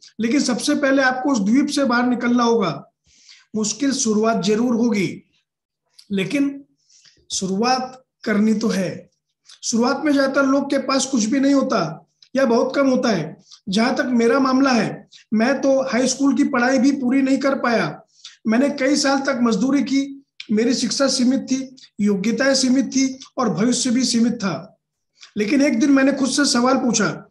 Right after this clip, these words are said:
"कुछ व्यक्ति बाकी लोगों से ज्यादा सफल क्यों होते हैं?" इस सवाल ने मेरा जीवन ही बदल दिया।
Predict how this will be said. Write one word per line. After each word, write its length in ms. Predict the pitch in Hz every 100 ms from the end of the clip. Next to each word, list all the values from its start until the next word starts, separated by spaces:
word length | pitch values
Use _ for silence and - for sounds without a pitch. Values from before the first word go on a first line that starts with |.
| - - -
"कुछ 160 | 277 285
व्यक्ति 260 | 269 -
बाकी 280 | 240 226 285
लोगों 200 | 277 262
से 120 | 254
ज्यादा 240 | 240 233 269
सफल 320 | 247 233 269
क्यों 220 | 285 262
होते 180 | 208 220
हैं?" 220 | 165 - - _ _ -
इस 180 | 269 -
सवाल 260 | 240 247 269
ने 100 | 269
मेरा 240 | 247 254
जीवन 400 | 196 - 226 254
ही 60 | 254
बदल 320 | 214 208 202
दिया। 200 | 190